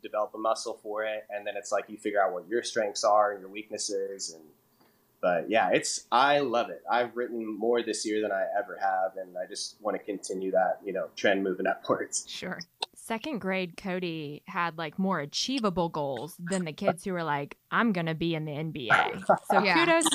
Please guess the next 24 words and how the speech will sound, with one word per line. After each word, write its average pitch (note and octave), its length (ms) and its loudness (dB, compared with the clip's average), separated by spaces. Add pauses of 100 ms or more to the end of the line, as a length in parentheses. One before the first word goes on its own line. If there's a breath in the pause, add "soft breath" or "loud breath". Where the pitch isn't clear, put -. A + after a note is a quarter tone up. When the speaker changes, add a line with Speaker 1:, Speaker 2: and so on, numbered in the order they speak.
Speaker 3:
to A#3 100 0
little A#3+ 280 4
Cody, D#3 400 0
Speaker 2:
<laughs> G#3+ 420 -2
Speaker 3:
who A3+ 120 6
was G#3+ 140 8
Speaker 1:
Yeah. D3 40 12
Speaker 3:
like, F#3+ 480 8
"I'm A#3+ 120 4
gonna E4+ 120 6
make F#3 180 2
a D#3+ 40 6
Speaker 1:
True. D3+ 60 6
Speaker 3:
goal F3+ 320 6
that's, - 420 -2
like, G3 180 -2
I F#3+ 80 6
can F3+ 220 0
get E3+ 240 0
to." A#3+ 320 -2 (380 soft breath)
Speaker 1:
That's A#2+ 240 0
true. B2+ 400 -2 (180)
Yeah. G3+ 240 4
Speaker 3:
Um, F3 200 -4